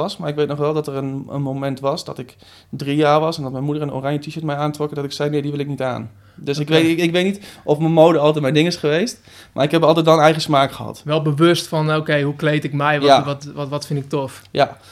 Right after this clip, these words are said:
Speaker 1: en, ehm, en dat, vooral het laatste, wat, wat vind ik tof? Weet je, als, als, als een boel mensen naar links gaan,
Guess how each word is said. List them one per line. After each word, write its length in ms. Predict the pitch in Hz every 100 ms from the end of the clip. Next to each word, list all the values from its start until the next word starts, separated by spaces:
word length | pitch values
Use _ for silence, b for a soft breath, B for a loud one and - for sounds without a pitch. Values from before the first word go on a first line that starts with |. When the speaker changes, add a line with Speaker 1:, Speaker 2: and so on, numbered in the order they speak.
| B B
Speaker 1:
en, 320 | - 143 147 147
ehm, 640 | 139 131 131 135 135 127 131 - _ _ _ _ _
en 80 | 151
dat, 120 | 170
vooral 360 | 147 151 175 190
het 100 | 143
laatste, 300 | 131 175 143
wat, 180 | - -
wat 160 | 131 -
vind 120 | 135
ik 80 | -
tof? 320 | 151 214 - _
Weet 200 | - 135
je, 80 | 139
als, 200 | - 139
als, 320 | - 139 - -
als 160 | 143
een 420 | 147 147 - 151
boel 140 | 143 156
mensen 300 | 151 147 143
naar 120 | 131
links 220 | 139 151
gaan, 380 | - 123 123 123